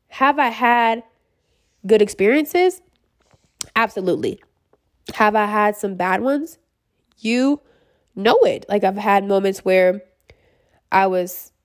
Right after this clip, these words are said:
falsely accused of things. I've had moments where I wasn't listened to, um, where I asked for, like, a simple request and it was denied. And it's just like,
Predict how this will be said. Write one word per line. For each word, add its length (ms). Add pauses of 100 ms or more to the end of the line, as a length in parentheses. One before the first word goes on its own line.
(100)
falsely 640
accused 840
of 160
things. 640
I've 240
had 220
moments 400
where 120
I 180
wasn't 560
listened 720 (720)
to, 840 (360)
um, 760 (420)
where 260
I 160 (120)
asked 680
for, 480
like, 340
a 100
simple 400
request 720
and 160
it 100
was 180
denied. 760 (480)
And 160
it's 160
just 340
like, 560